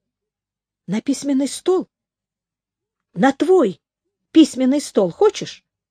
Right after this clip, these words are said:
Хорошо? Ладно, да, верно. Должно быть, ты мне ответил. Должно быть, положительно. Дрожащими руками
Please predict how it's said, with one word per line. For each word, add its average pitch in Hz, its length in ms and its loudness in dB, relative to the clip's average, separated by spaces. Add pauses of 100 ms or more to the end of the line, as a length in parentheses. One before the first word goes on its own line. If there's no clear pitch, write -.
(420)
Хорошо? 370 460 0 (960)
Ладно, 320 380 2
да, 349 240 2 (580)
верно. 262 480 2 (1700)
Должно 262 500 2
быть, - 320 -6 (380)
ты 302 140 0
мне 285 240 0
ответил. - 640 -8 (1000)
Должно 220 380 2
быть, 247 160 -2
положительно. 262 840 -2 (1300)
Дрожащими 214 680 0
руками 214 580 -2